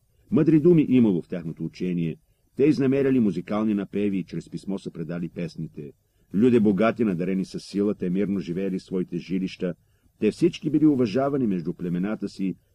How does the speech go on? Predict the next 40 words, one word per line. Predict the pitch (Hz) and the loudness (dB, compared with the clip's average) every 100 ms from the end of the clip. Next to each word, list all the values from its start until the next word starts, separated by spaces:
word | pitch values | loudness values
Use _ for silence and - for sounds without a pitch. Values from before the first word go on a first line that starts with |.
| _ | _
и | 87 | -10
в | |
своите | - 117 135 - | -4 0 2 0
дни | 117 127 | -4 -4
са | - | -6
били | 80 80 | -8 -8
за | 76 80 | -8 -10
слава. | 85 78 73 65 - _ _ _ _ _ _ | -8 -8 -8 -16 -20 _ _ _ _ _ _
Между | 101 110 | 0 0
тях | 127 180 | 0 0
има | 175 175 | 0 0
такива, | 156 156 156 | -2 -2 -2
които | - 143 139 | -2 -4 -2
са | 139 | -6
останали | - 131 135 135 | -6 -4 -2 -2
след | 127 120 - | -4 -6 -4
себе | 123 123 | -4 -4
си | - 120 120 _ _ _ _ _ | -4 -6 -6 _ _ _ _ _
име | 107 123 127 135 | 2 4 4 2
да | 95 | -2
разгласят | 82 71 92 - - | -4 -4 -6 -6 -8
тяхната | 95 98 95 - 92 | -8 -6 -10 -8 -8
хвала. | 98 101 104 101 - _ _ _ _ - | -4 -2 0 -2 -4 _ _ _ _ -4
Има | 107 117 | 2 2
и | |
такива, | 120 113 117 120 120 | 2 -2 0 2 2
за | 101 | 0
които | 98 101 101 | -2 -4 -2
не | 101 | -2
е | 104 | -2
останал | 104 - 104 104 | -4 -6 -4 -4
спомен, | - - 104 110 107 | -6 -6 -2 0 -2
които | 87 87 - | -4 -8 -8
са | 92 | -12
изчезнали, | - - 104 90 107 104 107 - _ _ _ _ | -12 -4 -4 -2 -2 0 -2 -4 _ _ _ _
като | 127 - 117 | 0 2 2
да | 104 | 4
не | 117 | 4
са | 113 - 127 127 127 | 2 0 2 4 2
съществували | - 123 131 - 185 135 92 90 | 0 -2 -2 -2 0 0 0 0